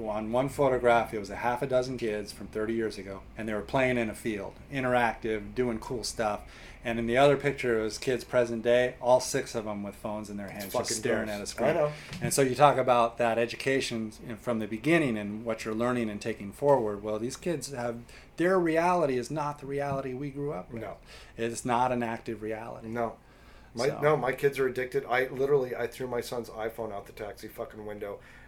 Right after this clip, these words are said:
Speaker 2: on the freeway with him while
Speaker 1: Mm-hmm.
Speaker 2: driving.
Speaker 1: Yeah.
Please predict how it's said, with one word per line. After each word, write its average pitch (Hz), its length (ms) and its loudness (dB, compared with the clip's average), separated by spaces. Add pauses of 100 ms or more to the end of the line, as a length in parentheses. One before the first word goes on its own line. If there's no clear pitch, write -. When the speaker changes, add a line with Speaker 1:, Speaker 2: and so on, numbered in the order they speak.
(140)
Speaker 2:
on 104 140 -8
the 104 60 -10
freeway 92 420 -10
with 87 200 -12
him 92 100 -12 (160)
while 92 160 -10
Speaker 1:
Mm-hmm. 113 100 -12
Speaker 2:
driving. 101 320 -12 (220)
Speaker 1:
Yeah. 104 220 -8